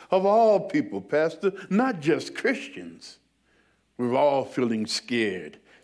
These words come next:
tired, and desperate, and we all could use words of reassurance, encouragement, and hope. So why would you deliver such an obviously exclusive message?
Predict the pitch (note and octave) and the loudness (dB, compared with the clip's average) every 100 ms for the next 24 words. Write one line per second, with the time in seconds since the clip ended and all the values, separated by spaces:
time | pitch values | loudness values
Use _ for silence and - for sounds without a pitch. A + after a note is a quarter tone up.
0 | - - F3 D3+ A#2 F#2 E2+ - - C#3+ | -18 -2 2 2 0 -4 -10 -16 -8 -2
1 | C3+ B2 D3+ C#3+ C3 C3 C#3+ D#3+ D3+ F3 | 0 2 0 0 -2 0 2 4 4 4
2 | F#3 F3+ E3+ E3 C#3 D3+ C#3+ C3+ F3 E3+ | 4 4 2 -4 -4 -2 -2 0 2 4
3 | D3 - - - A#2+ B2 D#3 D3+ D3 - | 2 -2 -10 -2 -2 2 2 2 0 0
4 | F#3+ D#3+ C3 G2+ - - - _ _ _ | 2 2 2 -2 -8 -16 -20 _ _ _
5 | - A#2+ B2 - E3 C#3+ A2+ G2+ G2 F#2 | -6 -2 -2 -2 0 2 0 -6 -12 -16
6 | _ _ _ - A2+ A2+ B2+ G#2 - - | _ _ _ -12 -10 -6 -4 -4 -6 -20
7 | _ _ _ _ _ _ _ _ _ - | _ _ _ _ _ _ _ _ _ -10
8 | - A#2 C3+ D3 C#3 C3 B2 C#3 B2 A#2+ | -2 0 2 2 2 -2 -4 -4 -2 0
9 | B2+ A#2+ A#2 - B2 A#2+ G#2+ G#2+ B2+ C3+ | 0 0 -2 -2 -4 -4 -6 -4 -4 -4
10 | B2 A#2 A2+ A2 - A#2+ A2 A2+ - C#3+ | -4 -4 -4 -4 -6 -4 -4 -6 -4 -2
11 | B2+ A#2+ A2+ G2 A2 A#2+ A#2 F#2+ - | -2 -2 -8 -4 -2 -2 -4 -10 -16